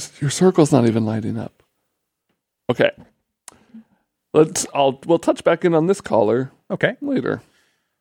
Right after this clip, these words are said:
Speaker 2: Uh, Swatbot says, "Have games as a service effectively replaced M M Os?"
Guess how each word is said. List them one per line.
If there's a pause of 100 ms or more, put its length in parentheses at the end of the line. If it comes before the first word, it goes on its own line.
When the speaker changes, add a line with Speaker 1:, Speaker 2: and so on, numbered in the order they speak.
(120)
Speaker 2:
Uh,
Swatbot
says,
"Have
games
as
a
service
effectively
replaced
M
M
Os?"